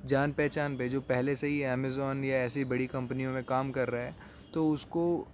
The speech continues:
अगर refer करना हो तुम्हें, तो क्या सबूत लेगा वो? तुम्हारे college के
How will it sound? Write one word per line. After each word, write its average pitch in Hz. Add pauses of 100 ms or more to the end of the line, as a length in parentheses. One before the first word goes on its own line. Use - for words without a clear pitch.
(120)
अगर 147
refer 131
करना 175
हो 143
तुम्हें, 135
तो 156 (160)
क्या 156
सबूत 147
लेगा 117
वो? 117
तुम्हारे 139 (340)
college 139
के 160